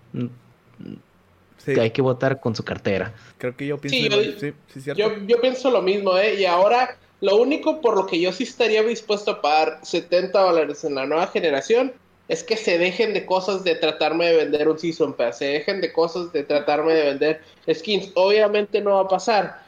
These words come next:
Speaker 3: pero me
Speaker 1: No.
Speaker 3: quedo, pues, o sea, si ya me estás cobrando más de frente, pues ya no me cobres, eh, por, o sea, sea un juego completo. No me vendas un, un personaje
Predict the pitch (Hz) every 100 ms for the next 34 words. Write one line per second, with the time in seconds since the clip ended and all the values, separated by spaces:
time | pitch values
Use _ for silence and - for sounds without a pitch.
0 | _ _ - 165 165 160 156 123 170 165
1 | 143 - - - 170 165 151 175 170 185
2 | 165 190 214 226 - 226 220 226 220 220
3 | 214 - _ _ _ 151 143 185 214 233
4 | - 180 220 - _ _ _ - 156 156
5 | 175 214 226 220 220 214 220 202 175 -
6 | - - - 120 120 117 - _ _ _
7 | - 143 143 - 160 180 165 - - -
8 | 240 240 269 269 190 165 185 196 196 123
9 | - _ _ 165 202 240 240 233 233 240
10 | 233 226 226 220 220 214 208 - _ -
11 | 175 185 220 214 160 151 180 - 185 175
12 | 156